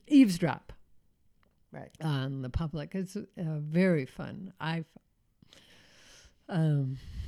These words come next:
Speaker 1: and it started from me actually projecting, uh, uh, I had a micro projector, and I would go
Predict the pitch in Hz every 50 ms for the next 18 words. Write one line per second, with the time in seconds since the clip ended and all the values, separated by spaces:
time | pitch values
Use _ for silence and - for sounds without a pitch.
0 | - - - - - - 233 247 277 269 220 - - - 277 285 320 339 294 -
1 | - 262 214 190 185 185 180 175 175 175 - - - 190 208 - - 220 202 185
2 | 175 175 160 - - - 175 160 151 143 - - 151 160 160 170 175 - - -
3 | 214 185 180 175 170 165 165 165 170 170 170 _ _ - - - _ - - 170
4 | 165 160 160 156 151 151 151 147 151 156 160 - _ _ _ _ _ _ _ _
5 | _ _ _ _ _ - 190 185 170 165 156 151 156 - - 185 185 170 - -
6 | _ _ _ _ - 170 156 156 156 160 170 180 202 220 - - 170 151 143 -
7 | 175 151 - 156 147 143 - - 175 185 202 247 240 226 254 - 208 185 175 175
8 | 180 175 175 175 156 - 175 165 165 165 170 170 170 175